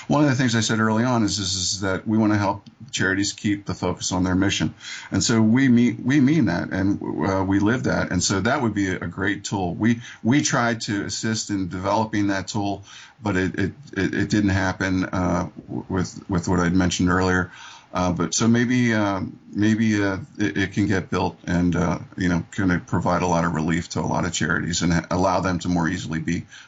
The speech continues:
compliant with fundraising, uh, registration requirements.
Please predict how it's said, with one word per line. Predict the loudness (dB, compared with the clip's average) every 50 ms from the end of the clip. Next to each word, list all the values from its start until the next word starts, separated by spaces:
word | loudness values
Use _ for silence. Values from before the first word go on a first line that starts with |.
| -12
compliant | -4 -4 -4 -2 0 0 2 2 2 0 -2 -6
with | -10 -6
fundraising, | -2 0 0 2 2 2 0 0 0 0 0 0 -2 -6 -10 -6 -4
uh, | -2 -2 -2
registration | -2 -2 -2 -2 -4 -6 -4 -4 -4 -4 -4 -6 -4 -4 -4
requirements. | -4 -6 -6 -6 -6 -4 -2 -2 -4 -4 -4 -6 -6 -8